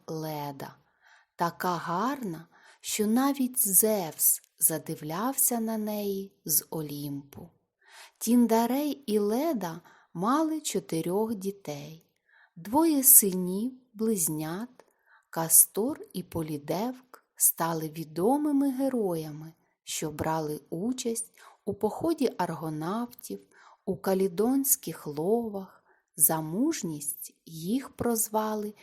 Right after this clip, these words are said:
Діоскурами, тобто Зевсовими юнаками. Брати надзвичайно любили одне одного,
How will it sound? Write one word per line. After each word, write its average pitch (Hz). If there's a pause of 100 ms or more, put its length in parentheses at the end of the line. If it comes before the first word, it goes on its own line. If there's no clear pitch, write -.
(220)
Діоскурами, 170 (400)
тобто 254 (240)
Зевсовими 226 (160)
юнаками. 170 (720)
Брати 190 (460)
надзвичайно 233
любили 233
одне 160
одного, 156